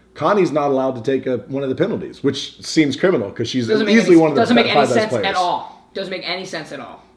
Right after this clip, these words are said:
Speaker 2: Okay?
Speaker 1: Yeah.
Speaker 2: Zero. Bombay is done. He's out.
Speaker 1: Trash.
Speaker 2: Number one is Banks.
Speaker 1: Banks.
Speaker 2: Obviously, he's the best player in the
Speaker 1: Heart
Speaker 2: team.
Speaker 1: and soul.
Speaker 2: Heart and soul. Uh, honorable mention, though, Roberson.
Speaker 1: Yeah.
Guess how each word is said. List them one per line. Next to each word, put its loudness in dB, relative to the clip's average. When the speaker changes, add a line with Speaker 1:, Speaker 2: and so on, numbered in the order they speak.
Speaker 2:
Okay? -12
Speaker 1:
Yeah. 0
Speaker 2:
Zero. -12
Bombay -4
is -12
done. -10
He's -12
out. -14
Speaker 1:
Trash. -4
Speaker 2:
Number -2
one 0
is -6
Banks. -16
Speaker 1:
Banks. -4
Speaker 2:
Obviously, -6
he's -10
the -14
best -8
player -10
in -10
the -14
Speaker 1:
Heart 6
Speaker 2:
team. 0
Speaker 1:
and -6
soul. -4
Speaker 2:
Heart -6
and -14
soul. -10
Uh, -8
honorable -4
mention, -8
though, -4
Roberson. -12
Speaker 1:
Yeah. -8